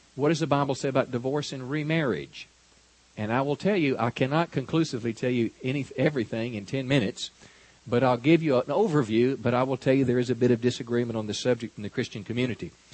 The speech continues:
First of all, this word marital unfaithfulness.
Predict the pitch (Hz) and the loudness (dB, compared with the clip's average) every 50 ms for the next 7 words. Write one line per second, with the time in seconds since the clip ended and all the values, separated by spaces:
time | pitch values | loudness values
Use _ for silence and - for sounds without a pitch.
0 | - - - - 180 214 240 - 240 180 185 165 156 156 151 147 - - 151 175 | -20 -20 -6 0 0 0 0 0 0 2 4 4 6 4 4 0 0 -2 -2 0
1 | 180 175 151 127 120 123 139 160 180 185 185 175 170 - 147 151 147 135 - - | 0 0 0 0 0 0 0 2 2 2 2 0 0 0 -2 -2 -4 -6 -4 2
2 | 170 170 165 165 - - 110 95 82 - - - - - - | 4 4 4 2 0 -4 -4 -4 -4 -8 -12 -14 -14 -14 -16